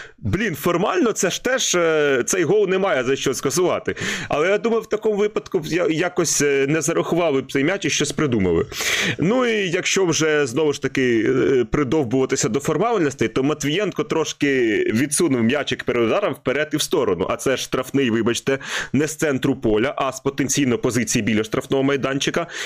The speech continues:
І тому, знову ж таки, якби арбітр дуже хотів скасувати цей м'яч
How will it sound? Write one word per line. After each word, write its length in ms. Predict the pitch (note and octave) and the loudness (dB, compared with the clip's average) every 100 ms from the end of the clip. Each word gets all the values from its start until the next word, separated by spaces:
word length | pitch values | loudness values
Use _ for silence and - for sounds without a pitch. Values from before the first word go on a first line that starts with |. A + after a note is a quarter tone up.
| - | -6
І 80 | C#3 | -4
тому, 400 | C#3+ D#3+ F3+ E3+ | -2 0 2 2
знову 300 | C#3 E3+ C#3 | 2 2 0
ж 100 | - | -2
таки, 200 | C3+ A#2+ | -4 0
якби 380 | B2+ B2 C3 F#3+ | 0 -2 -2 -2
арбітр 460 | D3 C#3+ - C#3 | 0 -2 -2 -4
дуже 840 | A2 E3 B2 C3 B2+ A#2+ G#2+ G#2 - | -2 -2 2 2 2 2 0 0 0
хотів 680 | - - D3+ A#3 C#4 - - - | 0 -2 -2 -2 -2 -4 -4 -4
скасувати 580 | - D3 - C3+ B2+ B2 | -2 -4 0 0 0 -4
цей 220 | - B2+ | -2 0
м'яч 480 | C#3 A#3 - - | 0 0 -4 -8